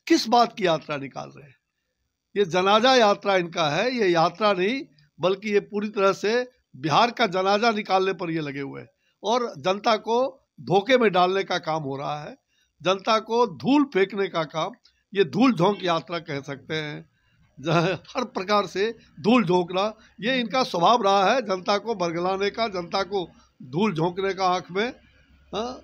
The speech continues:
अब ये पलटू यात्रा, पलटू बाबू, पलटू यात्रा निकाले, कोई यात्रा निकालते रहे, उसका कोई अंतर नहीं पड़ने वाला है बिहार पर। परिवारवाद, वंशवाद,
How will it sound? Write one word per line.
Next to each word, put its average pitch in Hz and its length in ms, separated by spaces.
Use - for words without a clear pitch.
अब 185 200
ये 208 300
पलटू 180 500
यात्रा, 190 440
पलटू 208 380
बाबू, 190 300
पलटू 208 360
यात्रा 190 360
निकाले, 233 420
कोई 214 600
यात्रा 226 300
निकालते 220 480
रहे, 214 120
उसका 220 300
कोई 240 300
अंतर 240 300
नहीं 208 140
पड़ने 196 260
वाला 175 260
है 160 60
बिहार 139 240
पर। - 160
परिवारवाद, 170 1080
वंशवाद, 160 600